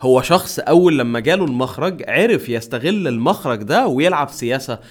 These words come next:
صح، علشان الهدف الأسمى بتاعه إن لو حصل في يوم من الأيام وجات الحرب، أكيد الوكنديين دول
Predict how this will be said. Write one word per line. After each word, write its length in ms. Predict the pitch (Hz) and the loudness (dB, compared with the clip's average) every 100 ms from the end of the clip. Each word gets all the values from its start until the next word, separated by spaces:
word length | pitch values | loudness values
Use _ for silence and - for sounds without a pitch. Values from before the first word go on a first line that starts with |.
| - _ | -20 _
صح، 280 | - 170 151 | -6 -2 -2
علشان 600 | 113 113 156 175 160 139 | -2 -2 -4 -4 -6 -6
الهدف 440 | 131 135 170 151 | -4 -2 -2 -2
الأسمى 840 | 120 - - 151 156 127 110 98 85 - - - | -6 -6 -2 -2 -2 -6 -4 -6 -8 -16 -20 -10
بتاعه 640 | 110 113 123 73 87 - | -6 0 2 0 -4 -4
إن 140 | 117 | -2
لو 200 | 120 120 | 0 0
حصل 340 | 117 170 175 143 | 2 0 0 -4
في 120 | 127 | -4
يوم 120 | 143 | -2
من 80 | 139 | -2
الأيام 460 | - 117 143 156 113 | -2 -2 -2 -2 -2
وجات 280 | 113 185 | 0 -2
الحرب، 520 | 120 - 101 127 190 - | -2 -6 -4 -2 -4 -6
أكيد 380 | 135 190 208 | -8 -6 -4
الوكنديين 840 | 160 123 127 123 117 123 135 170 180 | -2 -2 -2 -6 -6 -4 -2 -2 -2
دول 280 | 160 220 | 0 0